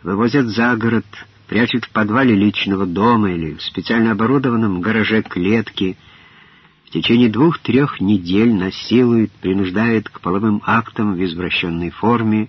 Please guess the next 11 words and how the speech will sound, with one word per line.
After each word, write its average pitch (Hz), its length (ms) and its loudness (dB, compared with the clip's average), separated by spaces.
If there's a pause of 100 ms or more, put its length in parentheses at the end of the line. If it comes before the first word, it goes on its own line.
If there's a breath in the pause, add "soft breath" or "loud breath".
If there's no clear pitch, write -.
истязают. 104 880 0 (1300 soft breath)
Сломленные 147 680 2
жертвы 151 480 0
становятся 123 540 0
удобным 123 480 0
материалом, 101 760 -2 (720 soft breath)
готовым 117 460 0
выполнять 110 520 0
любые 113 420 4
условия 135 460 0
хозяев. 85 540 -6